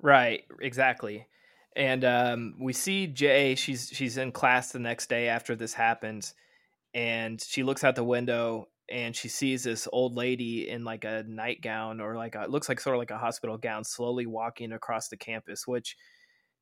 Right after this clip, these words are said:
definitely is a red flag because, you know, old ladies don't walk across. I, I'm assuming she's in, I can't tell if she's in high school or college, but, um, once again, probably one of those things he intentionally did, so we can't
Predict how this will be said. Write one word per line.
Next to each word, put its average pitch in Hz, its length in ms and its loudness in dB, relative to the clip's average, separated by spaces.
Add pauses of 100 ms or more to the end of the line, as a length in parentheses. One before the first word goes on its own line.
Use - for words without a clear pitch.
definitely 180 380 6
is 151 140 4
a 143 60 4
red 151 200 10
flag 135 400 6
because, 117 580 -2
you 117 80 -6
know, 110 380 -4 (160)
old 120 240 -4
ladies 120 340 -4
don't 113 180 -6
walk 113 240 -6
across. 113 480 -6
I, 110 160 -4
I'm 120 160 -6
assuming 151 400 -4
she's 113 280 -10
in, 107 400 -12 (260)
I 139 40 -12
can't 185 200 -6
tell 160 160 0
if 143 80 -4
she's 127 180 -6
in 120 80 -6
high 117 180 -2
school 135 280 -2
or 107 120 -2
college, 107 540 -4
but, 101 300 -8
um, 85 340 -14 (600)
once 123 200 -4
again, 117 220 -8
probably 120 240 -4
one 113 100 -6
of 113 60 -10
those 110 140 -8
things 113 260 -8
he 110 160 -8
intentionally 107 560 -8
did, 110 300 -6
so 107 100 -10
we 104 140 -12
can't - 280 -14